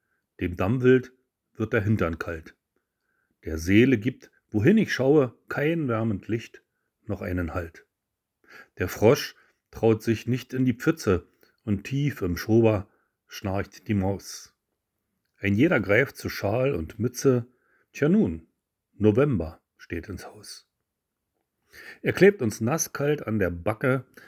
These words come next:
im Modder blitzt das erste Eis. Der Matsch sieht bisschen aus wie Kacke und ich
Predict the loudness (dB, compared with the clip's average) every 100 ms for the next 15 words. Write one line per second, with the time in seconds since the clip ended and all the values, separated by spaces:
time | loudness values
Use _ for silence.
0 | -18 -2 4 6 6 4 4 2 -2 -4
1 | -6 -6 -4 0 0 -2 -4 0 0 0
2 | -8 _ _ _ _ _ _ -12 -8 -4
3 | -4 -4 -10 _ _ -8 -2 -2 0 2
4 | 2 2 0 -2 -2 2 2 2 -2 0
5 | 0 -2 -8